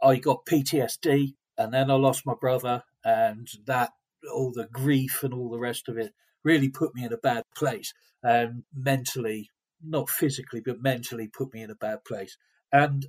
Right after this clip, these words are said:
I lost the ability to write. And it's only just, well, now, really, that I've been able to pick up where I was. Um, it's such a sad thing, and, and it's a horrible thing to sit down to a piece of music and not, and just go blank.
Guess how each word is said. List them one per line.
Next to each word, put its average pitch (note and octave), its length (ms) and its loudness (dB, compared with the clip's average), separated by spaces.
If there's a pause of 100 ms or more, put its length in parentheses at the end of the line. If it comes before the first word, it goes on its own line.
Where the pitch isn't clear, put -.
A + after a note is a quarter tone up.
I E3 120 6
lost D#3 320 0
the D#3 80 0
ability D#3 460 -2
to F3 220 -8
write. D#3+ 260 0 (240)
And B2+ 160 -6
it's C3+ 220 -6
only E3 240 -2
just, C3+ 560 -4 (320)
well, B2 200 0
now, B2+ 360 0
really, G#2+ 420 -8
that A#2+ 240 -4 (140)
I've B2+ 240 4
been C3+ 160 -2
able C3 280 -2
to - 160 -10 (120)
pick - 220 4
up C#3+ 180 6
where C#3+ 280 4
I C#3+ 80 2
was. D#3+ 480 -4 (380)
Um, C3+ 400 0 (180)
it's C#3 120 0
such D#3 220 4
a C#3+ 40 -6
sad D3 360 4
thing, D3 320 2
and, A#2+ 140 -6
and C#3 160 0
it's C#3 160 -4
a A#2+ 80 -6
horrible D#3 380 6
thing A2 260 -4 (420)
to C#3 120 0
sit F3+ 260 4
down D3 260 4
to C#3 80 0
a C3 60 0
piece C3 260 -4
of A2 80 -14
music C#3+ 420 -2
and B2 140 -8
not, B2 180 -2 (320)
and B2 160 -8
just - 260 -12 (340)
go A#2 120 0
blank. A#2 300 -6